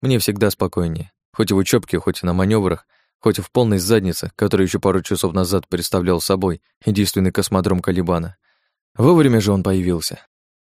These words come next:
«Вроде того, капрал. Но, думаю, парни просто погорячились. Горячка боя, кровь играет, все такое. Верно, парни?» Рейзер настроен не так миролюбиво, как я. Отчетливо слышится щелчок предохранителя.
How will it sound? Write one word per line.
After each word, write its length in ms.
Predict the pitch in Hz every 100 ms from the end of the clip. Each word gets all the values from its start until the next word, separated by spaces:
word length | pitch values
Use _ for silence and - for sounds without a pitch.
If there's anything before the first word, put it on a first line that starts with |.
| _ _ _
«Вроде 460 | 98 113 147 147 139
того, 320 | 143 143 120
капрал. 400 | 98 - 92 78 _ _ _
Но, 240 | 107 131
думаю, 300 | 131 135 131
парни 280 | 123 131 123
просто 320 | 113 123 -
погорячились. 800 | 113 107 113 113 - 87 78 - _ _ _ _ _ _
Горячка 540 | 92 104 120 - 120
боя, 300 | 107 123 101
кровь 320 | - 110 113
играет, 460 | 101 98 95 80 - _ _
все 180 | - 98
такое. 420 | 95 - 80 - _ _ _ _ _
Верно, 400 | 90 95 123 147
парни?» 380 | 135 117 90 78 - _ _ _ _ _ _ _
Рейзер 460 | 98 104 147 156 156
настроен 440 | 156 139 143 143
не 100 | 139
так 200 | 139 139
миролюбиво, 640 | 127 123 120 120 139 107 82
как 220 | 85 -
я. 180 | 85 - _ _ _
Отчетливо 460 | - 90 110 107 98
слышится 420 | 98 101 101 98
щелчок 540 | 92 98 95 117 - -
предохранителя. 840 | 107 98 - 104 98 87 87 92